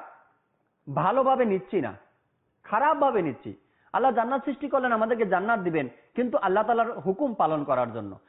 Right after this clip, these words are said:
আল্লাহর হুকুম পালন করব তো আমরা জান্নাত পাবো, কিন্তু আমরা কি করি? আল্লাহর হুকুম না পালন করে দুনিয়াবি কোনো খেলোয়াড়ের হুকুম পালন করি। খেলোয়াড়ের হুকুম তো পালন করি এভাবে, সে তো এসে আমাকে হুকুম করে না, আমি দূর থেকে বসে বসে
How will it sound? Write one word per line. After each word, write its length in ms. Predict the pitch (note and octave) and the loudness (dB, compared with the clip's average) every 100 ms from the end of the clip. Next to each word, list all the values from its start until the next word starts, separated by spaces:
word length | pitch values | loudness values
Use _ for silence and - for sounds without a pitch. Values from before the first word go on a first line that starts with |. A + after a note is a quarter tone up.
| _ - | _ -2
আল্লাহর 360 | D#3 G3+ A3 | 2 2 2
হুকুম 240 | G3+ G#3+ B3 | 0 -2 0
পালন 280 | A3+ A#3+ A#3 | 0 0 0
করব 260 | C4 B3 | 0 0
তো 80 | B3+ | 0
আমরা 160 | B3+ B3+ | 0 0
জান্নাত 340 | G3 A3+ B3+ A3+ | 0 0 0 0
পাবো, 180 | D#3+ D3 - _ | -2 -4 -12 _
কিন্তু 160 | G3 F#3+ | -4 0
আমরা 180 | F3+ F#3 | 0 -2
কি 140 | F#3 | -4
করি? 220 | F3+ F#3 G3 _ _ _ | -6 -8 -8 _ _ _
আল্লাহর 240 | D#3 D#3 D3+ | -2 0 0
হুকুম 240 | D3 F#3+ | -2 -6
না 180 | D#3+ C#3+ F3 | -2 0 2
পালন 280 | E3+ D3+ C#3+ | 0 -2 -2
করে 200 | C3+ B2+ - _ - | -4 -6 -12 _ -12
দুনিয়াবি 420 | C3 E3 E3+ D#3+ | -4 0 0 0
কোনো 180 | D#3+ D#3 | -2 -6
খেলোয়াড়ের 480 | D3+ C#3 C#3 D3 D3 | -4 -2 0 0 -2
হুকুম 280 | C#3+ C#3 B2 | -6 -10 -8
পালন 300 | A#2 A#2 A2+ | -8 -8 -10
করি। 160 | G#2+ G#2+ _ _ | -14 -18 _ _
খেলোয়াড়ের 380 | - F#3+ A#3 B3 | -2 0 2 2
হুকুম 340 | G3+ G3 C4 A#3+ | 0 0 -2 2
তো 180 | C4+ | 0
পালন 320 | C4 A#3 B3+ B3 | 2 0 0 0
করি 160 | A#3+ | 2
এভাবে, 360 | G#3+ A3+ F#3+ F#3+ - - - - | 4 4 2 -2 -6 -20 -10 -4
সে 80 | |
তো 120 | G#3 A3 | 0 2
এসে 300 | F3 F#3 A3+ | 0 0 -2
আমাকে 260 | G#3 G3 | -2 -4
হুকুম 280 | G3 G3 A3+ | -4 -4 -2
করে 220 | A#3 A3 | 0 0
না, 160 | D#3+ E3 - - - _ | 0 -4 -10 -20 -20 _
আমি 220 | E3 F#3 F#3 D#3+ | -2 2 2 2
দূর 300 | D3+ A#3+ A3 | 2 0 0
থেকে 260 | A#3 G#3+ | -4 -2
বসে 300 | G3 F3 G3+ | 0 0 0
বসে 300 | F3+ E3+ D#3+ | -4 -4 -4